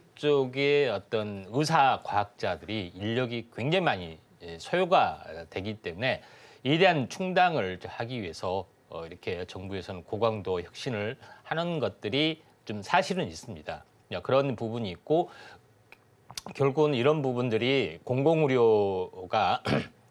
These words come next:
어, 담당하지 못한 부분들이 민간 어떤 의료 쪽까지 확대되는 어떤 그런 성질의 것들이 계속해서 나올 수밖에 없습니다. 그래서 의료 민영화까지도 논란의 어떤 대상이 되는데,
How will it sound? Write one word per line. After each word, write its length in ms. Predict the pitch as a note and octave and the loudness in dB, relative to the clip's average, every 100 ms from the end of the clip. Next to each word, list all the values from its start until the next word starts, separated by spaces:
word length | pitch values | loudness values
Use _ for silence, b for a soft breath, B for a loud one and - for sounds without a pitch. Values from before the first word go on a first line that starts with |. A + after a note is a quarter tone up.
| _ | _
어, 120 | - - | -10 -4
담당하지 540 | A#2 A#2+ C3+ B2+ A#2+ | -2 0 2 0 0
못한 380 | G2 G2 C3 A2+ | -6 -4 -4 -4
부분들이 520 | F#2 F#2 F2 G#2 A#2+ | -8 -8 -6 -4 -4
민간 640 | F#2+ G#2 B2 C3 B2 F#2+ B B | -2 -4 2 2 2 -4 B B
어떤 420 | F2 - G2 F#2+ - | -10 -4 -4 -4 -4
의료 200 | A2+ C3 - | 0 0 -2
쪽까지 760 | G#2 F2 - - F2+ F#2 C#3 D#3 B B | -10 -10 -10 -6 -6 -2 -2 -2 B B
확대되는 640 | - F#3+ G#3 F#3 E3 E2+ E2 | -2 4 4 6 4 0 -10
어떤 220 | E2 - | -12 -8
그런 480 | A2 A#2 A#2 G#2 E2+ | 0 0 0 -2 -8
성질의 480 | - D#3+ D#3+ C#3+ G2+ | -4 -4 -2 -2 -4
것들이 640 | - - F2+ E2 A#2+ - B B - | -6 -12 -10 -6 -4 -4 B B 0
계속해서 380 | E3 G3+ G3 | 4 6 4
나올 320 | C3+ E2+ G#2 A#2 | 2 0 0 -2
수밖에 320 | - G2+ F#2 | -4 -6 -6
없습니다. 480 | F2 - E2 D#2 D2+ | -12 -14 -12 -10 -10
그래서 420 | G#2 A2+ F#2+ B2+ B B B B B | -8 -2 -2 -2 B B B B B
의료 280 | - D#3+ G3 | 2 6 8
민영화까지도 1700 | F3 C#3 C#3 C#3 C3+ A2+ G2+ - - A#2 A2 B2+ A#2 D3+ F#3+ G3 - | 8 4 4 4 4 4 2 -2 -2 0 0 -2 0 6 6 6 2
논란의 480 | - G2 G#2+ A#2+ A#2+ | -6 -2 2 2 0
어떤 160 | F#2 F2+ | -6 -6
대상이 360 | B2+ A2+ A#2+ | -4 -4 -8
되는데, 480 | G2+ F2 E2+ A#2 - | -8 -12 -2 -2 -2